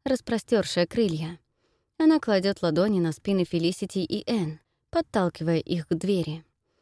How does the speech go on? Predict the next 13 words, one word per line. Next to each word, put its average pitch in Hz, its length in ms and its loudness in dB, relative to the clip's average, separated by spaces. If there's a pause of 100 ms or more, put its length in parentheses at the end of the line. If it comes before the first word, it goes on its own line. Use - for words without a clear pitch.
(380)
А 302 60 0
мне 311 180 6
предоставляет 175 680 -2
в - 40 -4
одиночестве 160 640 0
страдать 151 480 -4
от 151 100 -8
проклятия. 165 760 -4 (1500)
«Спокойной 320 520 6
ночи, 320 340 8
Джемма», — 233 560 0 (520)
говорит 175 500 0
Энн. 160 300 -4